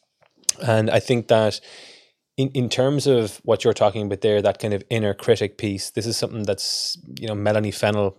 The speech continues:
um, who's a low self-esteem expert based in Oxford, would have talked a lot about this.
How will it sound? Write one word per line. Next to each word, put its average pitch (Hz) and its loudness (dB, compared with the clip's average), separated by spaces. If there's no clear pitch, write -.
um, 101 -2
who's 98 -6
a 98 -4
low 104 2
self-esteem 104 -2
expert 98 -4
based 98 -2
in 95 -6
Oxford, 107 -2
would 101 0
have 95 -4
talked 95 -2
a - -6
lot 98 4
about 95 0
this. 101 -2